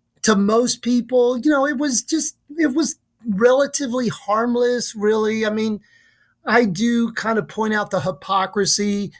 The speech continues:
that I experienced as a Christian and in my church involvement, but that one was acceptable. And Wide Open Spaces was sort of pushing the envelope, but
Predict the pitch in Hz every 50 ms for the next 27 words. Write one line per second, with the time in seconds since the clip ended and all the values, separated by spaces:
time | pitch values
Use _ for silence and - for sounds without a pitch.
0 | _ _ 185 - - - 294 226 196 196 202 208 214 - - - - 233 233 240
1 | 240 233 233 233 226 233 - - 330 339 359 349 349 370 381 330 220 180 151 -
2 | 202 - - 220 226 208 - - 220 214 214 214 202 196 190 196 190 185 180 175
3 | - - 208 220 214 - 226 208 - 208 202 208 202 170 190 208 208 175 151 226
4 | 247 240 226 214 214 202 208 _ _ _ _ _ _ _ _ _ _ _ _ _
5 | - 226 247 277 277 285 277 247 220 220 208 190 151 - - _ _ _ _ -
6 | 320 - - - - 233 226 220 - 220 180 180 202 202 202 202 208 208 185 202
7 | 226 277 294 302 294 285 277 247 - - - 247 247 233 - 247 233 180 190 214
8 | 220 - - - - - - - - 226 254 285 294 285 302 294 277 269 - -
9 | 233 262 214 - 254 240 240 233 226 220 220 202 214 214 208 202 165 147 202 196
10 | 196 190